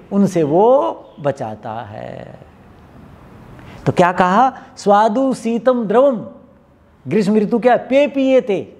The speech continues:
रवि, सूर्य सारे आप्य भाग को, जलीय अंश को खींच लेता है। तो स्वादु, मधुर रस होना चाहिए आपका भोजन में।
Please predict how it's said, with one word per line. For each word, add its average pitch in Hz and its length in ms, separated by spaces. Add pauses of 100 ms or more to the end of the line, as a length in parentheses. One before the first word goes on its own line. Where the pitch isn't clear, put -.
रवि, 139 360
सूर्य 208 480 (320)
सारे 240 480
आप्य 233 360
भाग 175 300
को, 202 180
जलीय 240 320
अंश 208 240
को 165 260 (420)
खींच 240 220
लेता 202 320
है। 185 160 (800)
तो 254 440 (240)
स्वादु, 180 640 (220)
मधुर 151 380
रस 180 140
होना 160 260
चाहिए 165 260
आपका 165 260
भोजन 156 300
में। 165 260